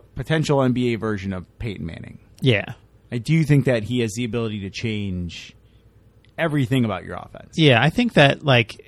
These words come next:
Speaker 2: if the Lakers or the Celtics are picking first overall,
Speaker 1: Yeah.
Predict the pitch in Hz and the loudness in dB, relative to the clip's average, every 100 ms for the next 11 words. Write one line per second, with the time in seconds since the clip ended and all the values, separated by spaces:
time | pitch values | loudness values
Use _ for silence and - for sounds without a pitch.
0 | - - 135 - 139 123 131 156 156 180 | -8 -2 -2 2 2 4 8 8 8 8
1 | 185 180 - - - _ - _ - _ | 8 4 -2 -6 -10 _ -20 _ -20 _
2 | - - - - _ _ _ _ _ _ | -20 -20 -20 -20 _ _ _ _ _ _
3 | _ - 139 110 - - 143 131 123 123 | _ -2 -2 0 0 4 4 6 2 2
4 | - - - - - - - - _ - | -2 -2 -4 -8 -14 -20 -20 -20 _ -6
5 | 113 - - 139 123 113 131 113 - 117 | -6 -2 2 2 2 0 0 0 2 2
6 | 98 104 98 95 95 139 131 | 2 0 -2 -4 -4 -2 -2